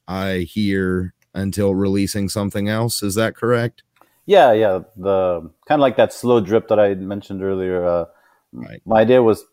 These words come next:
Speaker 2: two months. Like, the, the lifespan of a song, I think, should be about two months. You release it, there's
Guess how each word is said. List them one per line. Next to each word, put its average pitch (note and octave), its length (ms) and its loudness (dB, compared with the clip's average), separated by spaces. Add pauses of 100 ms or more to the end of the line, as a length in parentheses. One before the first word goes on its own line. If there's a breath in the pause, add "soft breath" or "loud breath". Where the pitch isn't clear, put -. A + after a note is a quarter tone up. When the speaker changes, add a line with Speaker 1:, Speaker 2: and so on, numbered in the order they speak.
(120)
Speaker 2:
two E3+ 160 2
months. G#2+ 520 -2
Like, E2+ 280 -6 (640)
the, F2 640 -4 (960)
the G2+ 120 -2
lifespan A2+ 540 0
of G2 120 -6
a F2 60 -10
song, G2 340 -4
I F2 60 -6
think, F2+ 380 -12 (320)
should - 220 -14
be F#2+ 140 -4
about E2 260 -4
two G2+ 140 -8
months. D#2+ 260 -10
You E2 60 -10
release A2+ 360 0
it, A#2+ 160 2
there's F2+ 380 -6